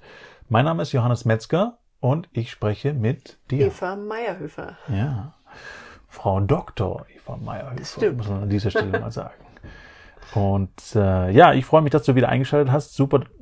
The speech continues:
Speaker 1: toll, vielen lieben Dank. Und heute geht's um was, Eva?
Speaker 2: Es geht darum, du hattest, ähm, ich glaube, im vorletzten Podcast gesagt,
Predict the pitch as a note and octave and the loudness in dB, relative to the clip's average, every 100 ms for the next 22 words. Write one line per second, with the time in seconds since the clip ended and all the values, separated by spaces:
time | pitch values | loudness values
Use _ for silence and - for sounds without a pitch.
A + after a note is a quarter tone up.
0 | G3 D3 A#2 C#3 D#3+ - B2 B2 A2+ A2+ | -10 2 4 4 0 -2 -2 0 -2 -4
1 | C#3+ - _ - - _ - G#2 G#2+ C3 | -6 -14 _ -20 -20 _ -2 0 0 -2
2 | C3+ - C3+ A#2+ A#2+ - - - D#3+ F3+ | -6 -6 -4 -2 -2 -4 -12 -10 -10 -10
3 | - _ _ _ _ - F#3+ - A#3 - | -14 _ _ _ _ -20 -16 -10 -10 -10
4 | - _ - F#3 A3+ C4 C4 C#4+ - A3 | -18 _ -10 -8 -8 -8 -8 -10 -10 -10
5 | A3+ C4+ - - _ _ - G3+ G3+ G3+ | -10 -14 -20 -20 _ _ -20 -16 -14 -14
6 | F#3+ - - G3+ G#3 F#3+ - B3+ C4 A#3 | -14 -16 -10 -8 -8 -10 -10 -10 -12 -16
7 | - - - G#3+ - - G#3 A#3 - | -16 -18 -18 -18 -18 -12 -10 -10 -16